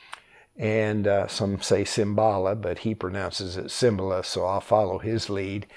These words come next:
And it's a large Assembly of God church,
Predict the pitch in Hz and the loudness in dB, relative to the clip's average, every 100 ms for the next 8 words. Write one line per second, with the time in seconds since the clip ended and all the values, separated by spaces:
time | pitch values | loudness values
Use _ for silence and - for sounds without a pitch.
0 | - - - - 120 123 123 120 113 120 | -20 -20 -20 -4 4 4 4 2 0 -4
1 | 117 117 107 104 104 - 117 139 156 160 | 0 0 2 0 -4 2 8 10 10 8
2 | - 117 104 - 120 127 123 123 113 113 | 0 -4 -2 2 2 4 4 4 4 4
3 | 117 117 - 101 101 98 - | 4 2 0 0 0 -2 -4